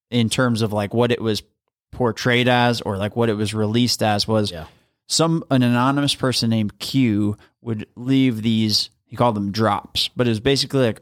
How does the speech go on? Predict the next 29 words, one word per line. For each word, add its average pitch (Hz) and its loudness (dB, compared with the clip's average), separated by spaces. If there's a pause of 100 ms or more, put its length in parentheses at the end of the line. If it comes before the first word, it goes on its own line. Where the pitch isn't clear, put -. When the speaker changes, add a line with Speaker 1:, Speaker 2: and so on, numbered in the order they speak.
Speaker 1:
a 113 2
bunch 113 0
of 110 0 (1040)
cryptic, 156 -2 (280)
cryptically 156 0
coded 127 2
information 117 2
that 107 2
he 113 0
would 107 -2
put 123 0
out, 113 2
I 101 -4
think 117 -4
on 98 -4
eight - -2
chan 110 0
or - -6
four 113 -2
chan 110 0
or 92 -4
something 139 -2
like 107 0
that. 98 -2
One 139 2
of 156 0
those, 143 2
like, 120 0
forum 131 2